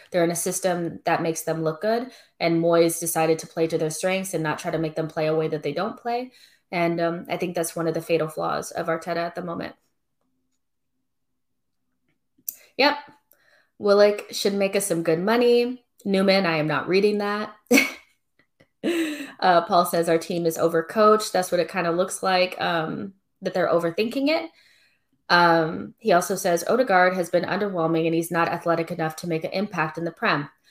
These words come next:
Ceballos can take him along back to Madrid." I mean, that's, he's, he's another one that's immobile,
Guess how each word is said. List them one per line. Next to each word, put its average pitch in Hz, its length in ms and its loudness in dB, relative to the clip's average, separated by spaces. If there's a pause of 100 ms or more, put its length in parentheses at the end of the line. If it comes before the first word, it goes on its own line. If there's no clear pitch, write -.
(160)
Ceballos 196 540 4
can 202 160 -4
take 190 280 -4
him 175 360 -4 (100)
along 165 380 2
back 156 200 -4
to 180 100 -10
Madrid." 170 460 2 (380)
I 196 60 -2
mean, 208 180 2
that's, 226 300 0 (240)
he's, - 400 -2
he's 233 240 -2
another 247 340 4
one 160 440 -2
that's - 360 2
immobile, 165 640 2